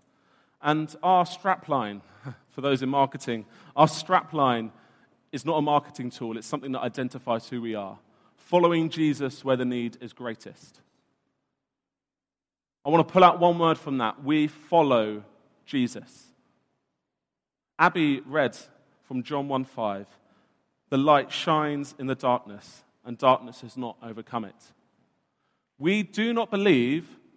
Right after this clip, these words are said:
that we take Jesus into broken communities. <laughs> We do not believe that we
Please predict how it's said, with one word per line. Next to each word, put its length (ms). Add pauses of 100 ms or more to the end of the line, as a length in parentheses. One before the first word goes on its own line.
(420)
that 140
we 140
take 440
Jesus 560
into 240
broken 380
communities. 680 (420)
<laughs> 40 (720)
We 120
do 200
not 140
believe 540
that 180
we 520